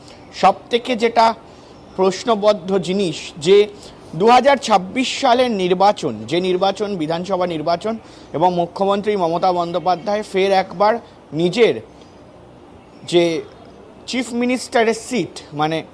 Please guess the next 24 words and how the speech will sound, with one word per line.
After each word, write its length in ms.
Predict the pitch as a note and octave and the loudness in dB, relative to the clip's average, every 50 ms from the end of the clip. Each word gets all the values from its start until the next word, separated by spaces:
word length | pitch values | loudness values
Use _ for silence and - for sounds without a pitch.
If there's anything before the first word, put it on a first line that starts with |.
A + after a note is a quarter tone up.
| - | -8
মুখ্যমন্ত্রীর 920 | D#3+ G3+ - - - - C4+ B3 B3 B3+ B3+ B3+ A#3+ - B3 B3 B3 B3 G#3+ - - - - - - - | -8 -8 -8 -8 -2 0 0 2 2 0 -2 -2 -4 -4 -4 -2 -2 -2 -4 -8 -14 -20 -20 -20 -18 -6
যে 160 | D3 D3 G3 | 0 2 2
আসন, 420 | F3 E3+ F3+ - - B3 F#3+ E3 | 4 2 2 0 -2 -4 -4 -4
সেই 260 | D#3 - G3+ G#3 G#3 G3 | -4 -2 -2 0 2 2
আসন 320 | E3 E3 - - A3+ A3 G#3+ | 2 2 0 -2 -6 -6 -6
গ্রহণ 280 | F#3+ D#3+ E3+ E3+ F3+ F#3 F3+ | -4 -4 -4 -2 -4 -4 -4
করার 320 | F3 F3 F3 F3+ F3+ F3+ | -2 0 0 0 0 -2
জন্য 360 | D#3 F3+ F#3 F#3+ A3 B3 C4 - - - - - - - - | -4 -6 -8 -6 -6 -8 -8 -10 -14 -20 -20 -20 -20 -6 -2
ফের 180 | - F#3+ F#3 | 0 2 2
একবার 340 | F#3+ F#3 E3 C#3+ - G3+ G3+ | 2 0 0 0 0 0 2
লড়াইয়ে 400 | F#3 D#3 D3+ D3 D3+ D3+ D3+ D3+ | 4 4 4 4 4 2 2 0
নামবেন। 400 | C#3+ C3+ B2 B2+ B2 A#2 A#2 G#2 F#2+ - - - - - - - - | -2 -2 -4 -4 -6 -8 -10 -10 -12 -14 -20 -20 -20 -20 -20 -10 -4
এবং 260 | C#3+ F3+ B3 C#4 C#4 | 0 2 2 2 2
সেই 300 | B3 - - B3+ C4 D4 D4 | -2 -2 -2 0 0 2 4
লড়াইয়ে 420 | C#4 C4 A#3 A#3+ A#3+ B3+ C4 C4 | 4 6 6 6 6 4 2 0
নামার 340 | A#3+ A3 G3 G3+ A3 A3+ A3+ | 0 -2 0 0 2 2 2
আগে 360 | G#3 G3+ G#3+ A3 A3+ F3+ C#3 - - - - - - - - - - | 2 2 2 2 0 0 0 -2 -10 -18 -20 -20 -20 -20 -20 -16 -10
কিভাবে 500 | G#3 A#3 G#3 A3+ A#3 A#3+ A3 C4 A3+ G#3 | -8 -6 0 2 2 4 4 4 4 4
মানুষের 480 | F#3+ F#3 F#3 G3+ A3+ G#3+ - B3 A3+ | 4 0 -2 -2 -4 -4 -2 -2 0
আস্থা 540 | F3+ E3+ F3 F3+ - - - - - A3+ F3+ D#3 D3 - - - - - - - - - - | 0 0 -2 -2 -4 -8 -10 -2 2 2 4 4 2 0 -6 -20 -20 -20 -20 -20 -20 -6 2
অর্জন 480 | - D3+ E3 F3 F3 - A3 A3 A3 G3+ | 4 6 6 6 4 2 0 -2 -2 0
করবে 360 | - F#3+ G#3+ B3+ B3 G3+ D3+ | 2 2 2 4 4 2 0
তৃণমূল 460 | - - E3 E3 E3+ F3 F3 F3+ F3 F3 | 0 -2 -4 -4 -2 -2 0 -2 -2 2
কংগ্রেস, 440 | - E3 D#3+ D#3+ E3 E3+ G3+ A#3 - | 4 4 4 4 2 0 -4 -4 -6